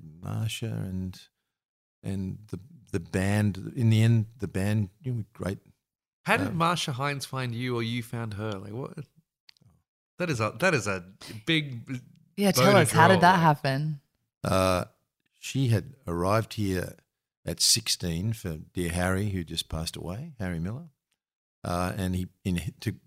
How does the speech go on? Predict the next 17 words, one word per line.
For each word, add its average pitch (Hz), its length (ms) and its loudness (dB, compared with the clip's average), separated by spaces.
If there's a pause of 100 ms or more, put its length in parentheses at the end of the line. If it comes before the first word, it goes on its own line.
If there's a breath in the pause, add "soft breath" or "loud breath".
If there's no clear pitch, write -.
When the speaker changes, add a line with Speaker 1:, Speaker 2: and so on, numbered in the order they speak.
(240)
Speaker 1:
be 92 140 -2
in 80 80 -2
hair, 117 460 -2 (340)
hair, 95 120 -6
the 92 120 -10
hair 92 200 -2
season 87 400 -2
finished. 139 540 -6 (540)
He 95 120 -2
offered 90 280 -4
her 82 100 -4
a 80 60 -6
job 85 420 -6
in 80 180 -4
Jesus 80 360 -8
Christ - 360 -4
Superstar, 135 680 -6